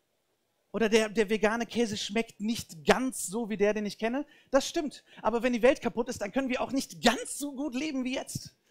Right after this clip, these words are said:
Dann können wir ganz schön viel schlechter leben. Und das ist das Ding. Es geht um Prioritäten. Und wir können uns ein kleines Stückchen verändern oder wir können uns später sehr viel mehr verändern, indem wir größtenteils sterben. <laughs> Also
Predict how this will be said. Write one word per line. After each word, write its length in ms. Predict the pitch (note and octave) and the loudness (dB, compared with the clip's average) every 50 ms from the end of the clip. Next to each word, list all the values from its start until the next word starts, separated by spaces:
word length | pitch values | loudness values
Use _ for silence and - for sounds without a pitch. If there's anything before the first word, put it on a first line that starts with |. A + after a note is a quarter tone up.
| _ _ - | _ _ -8
Dann 100 | G3 G3+ | -6 -2
können 160 | - C4+ B3+ | -2 0 0
wir 120 | A#3 A3 E3+ | 0 -2 0
ganz 320 | - B3 A#3+ B3+ - - | 0 -2 -2 -2 -6 -8
schön 240 | - - B3+ B3 A#3 | -6 -4 -4 -4 -4
viel 200 | - - B3+ A#3 | -4 -4 -4 -4
schlechter 340 | - - B3 A#3+ - - E3 | -4 -4 -6 -4 0 0 0
leben. 300 | D3 C#3+ C3 B2 A#2 _ _ _ _ - E3 | 2 0 -2 -6 -10 _ _ _ _ -20 -12
Und 160 | - G3+ G3+ | -6 2 2
das 140 | C4+ B3 B3 | 2 4 2
ist 120 | A#3 - | -2 -2
das 140 | A3+ G3 - | -2 -4 -2
Ding. 200 | - A#3+ G#3 - _ - | -2 -4 -4 -4 _ -8
Es 160 | - F#3 - - | -6 -6 -2 0
geht 140 | C4 B3+ | 0 0
um 80 | B3 G#3 | 0 -2
Prioritäten. 680 | - - A3+ G#3 G#3 G3+ - B3 B3+ B3 - - - - _ _ _ _ _ _ _ _ | 0 0 0 2 0 0 2 2 2 2 0 -6 -14 -16 _ _ _ _ _ _ _ _
Und 180 | - G3+ - - | -6 -4 -2 -2
wir 60 | B3 | -2
können 220 | - - C#4+ C#4 C4 | -2 0 0 0 0
uns 120 | B3 - | -2 -2
ein 100 | - G3+ | -4 -6
kleines 440 | - - A3+ C4 D4 E4 D#4 C#4+ - | -4 0 2 2 4 2 2 -2 -4
Stückchen 260 | - G#3+ - F3+ D#3+ | -6 -8 -6 -6 -6
verändern 420 | - E3 C3+ C3+ D3 E3+ G#3 A#3+ - - - - | -4 -4 -4 -4 -4 -4 -4 -4 -6 -10 -14 -8
oder 140 | - B3 C4+ | -6 -4 -2
wir 60 | C4+ | -2
können 180 | C4+ B3+ B3+ B3 | 0 0 0 0
uns 120 | A#3+ - | -2 -4
später 320 | - - B3+ B3+ - A3+ F#3 | -2 0 0 2 2 2 0
sehr 260 | D#3+ D3+ C4+ C4+ A3+ | 2 0 -2 -2 -2
viel 160 | - C4+ B3+ | 0 -2 -2
mehr 200 | A#3+ B3+ C4 C4 | 0 0 0 0
verändern, 420 | C4 A3 F3 D3 D3 D3+ D3+ F3 G3 _ _ _ - | 0 -2 -2 -2 -2 -4 -4 -4 -6 _ _ _ -12
indem 320 | - B3 A3+ A3 G3 D3+ | -10 -6 -2 -2 -2 0
wir 260 | D3 E3+ F3+ G3+ G#3+ F#3+ F3 - - - F#3 - - - - _ _ - - - - - D#3+ E3 F3 _ | 2 0 0 0 -2 -6 -14 -20 -20 -20 -20 -20 -20 -20 -20 _ _ -20 -20 -20 -20 -20 -20 -20 -18 _
größtenteils 400 | - G3+ A3 - G3+ F3+ G#3+ G#3+ | 0 0 0 0 2 2 2 2
sterben. 340 | - - F#3 D#3 C#3+ C#3 C#3+ - A5+ F#5+ E5 - | 2 -4 -2 -2 -2 -4 -8 -12 -12 -12 -6 -6
<laughs> 180 | A3 - - - - _ _ _ - - D#4 A#3+ | -6 -4 -4 -8 -8 _ _ _ -18 -12 -4 2
Also 380 | - F#3+ - - A3+ A3 F#3+ | 4 4 4 4 0 0 -2